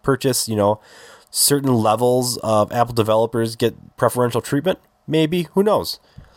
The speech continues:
One thing for sure, Apple's not against changing how they handle things if they can figure out something better. But I think that's the key thing.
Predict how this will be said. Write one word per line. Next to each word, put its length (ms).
One 180
thing 160
for 100
sure, 380
Apple's 300
not 160
against 640
changing 360
how 140
they 140
handle 300
things 420
if 120
they 120
can 140
figure 280
out 100
something 260
better. 300
But 100
I 20
think 140
that's 160
the 80
key 200
thing. 300